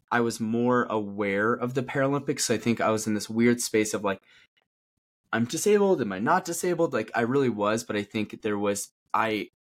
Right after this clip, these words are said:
I never knew where I fit into, um, fit into that space of, as a person living with a disability. Um, but twenty eighteen was a time when two really good friends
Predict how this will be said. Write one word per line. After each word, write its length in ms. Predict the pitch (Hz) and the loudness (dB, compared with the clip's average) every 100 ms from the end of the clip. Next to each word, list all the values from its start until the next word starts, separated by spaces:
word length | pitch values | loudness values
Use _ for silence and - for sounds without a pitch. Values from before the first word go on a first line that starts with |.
| _ _ _ _ _ - | _ _ _ _ _ -2
I 260 | 110 120 123 | 2 2 4
never 300 | 120 110 110 | 4 2 0
knew 160 | 107 | -2
where 160 | 101 104 | 0 0
I 60 | |
fit 400 | 95 - 101 - | -2 -2 0 0
into, 920 | 110 127 123 - 139 135 135 135 135 - _ _ _ - | 0 0 0 2 4 6 6 4 2 -6 _ _ _ -4
um, 520 | 110 104 92 95 - - - - | 0 2 0 -4 -12 -16 -20 -18
fit 260 | - 127 113 | -4 -2 2
into 180 | 120 | 0
that 240 | 107 87 - | 0 -4 -2
space 580 | - - 110 107 - - | -4 0 0 0 -2 -4
of, 340 | 104 98 - 101 | -4 -4 -4 -4
as 140 | 101 | -4
a 40 | 101 | -2
person 320 | 110 104 107 | -2 0 0
living 200 | 101 101 | 0 -2
with 140 | 98 | -4
a 40 | 98 | -4
disability. 840 | 101 - 98 98 101 120 143 143 _ _ - - - _ - | -4 -4 -2 2 2 2 0 -2 _ _ -20 -20 -20 _ -2
Um, 280 | 113 104 98 | 0 0 -2
but 140 | 120 | -4
twenty 320 | 120 135 160 151 | -2 -2 -2 0
eighteen 420 | 120 - 117 110 | -2 0 0 0
was 140 | 104 | -2
a 60 | 101 | -6
time 300 | - 107 104 | -4 0 0
when 100 | 101 | -2
two 260 | - 123 | 2 4
really 280 | 123 113 113 | 6 4 2
good 140 | 113 - | -2 -4
friends 680 | - 98 98 95 92 - | -2 0 0 -2 -4 -6